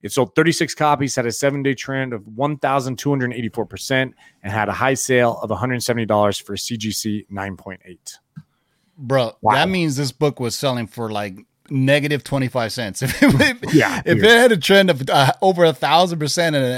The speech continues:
Speaker 2: and the high sale of was one seventy-five, this was, nobody was really cared about this book. But, um, yeah,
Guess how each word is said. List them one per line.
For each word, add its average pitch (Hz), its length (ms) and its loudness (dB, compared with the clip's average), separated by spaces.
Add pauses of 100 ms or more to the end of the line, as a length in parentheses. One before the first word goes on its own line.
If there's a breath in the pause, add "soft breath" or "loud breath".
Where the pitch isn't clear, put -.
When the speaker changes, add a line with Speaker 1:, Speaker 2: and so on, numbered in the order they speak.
Speaker 2:
and 123 120 -4
the 120 80 0
high 143 180 0
sale 147 260 0
of 127 120 0
was 107 140 -8
one 123 240 -2
seventy-five, 139 880 -2
this 139 220 -4
was, 120 460 -4
nobody 151 720 2
was 120 260 -4 (160)
really 135 260 -2
cared 123 280 -4
about 107 320 -6 (120)
this 113 220 -12
book. 107 340 -6
But, 110 320 -10
um, 107 460 -4 (680 soft breath)
yeah, 170 280 2